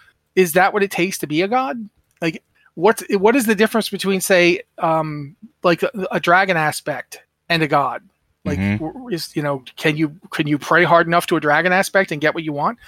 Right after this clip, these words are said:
Speaker 1: Th-, there's just a lot to it. Um, I was thinking, here's an example of something that I've always found interesting. Uh,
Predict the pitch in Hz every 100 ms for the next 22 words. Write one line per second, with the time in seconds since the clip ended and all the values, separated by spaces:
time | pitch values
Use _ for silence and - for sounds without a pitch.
0 | - - - 196 240 247 - 254 247 214
1 | 208 - - 175 131 - _ _ _ -
2 | 160 156 151 - _ _ - _ _ _
3 | - 269 - 277 185 320 330 320 214 220
4 | 185 - 175 165 160 160 175 - 165 160
5 | 156 151 - - - - - 151 135 127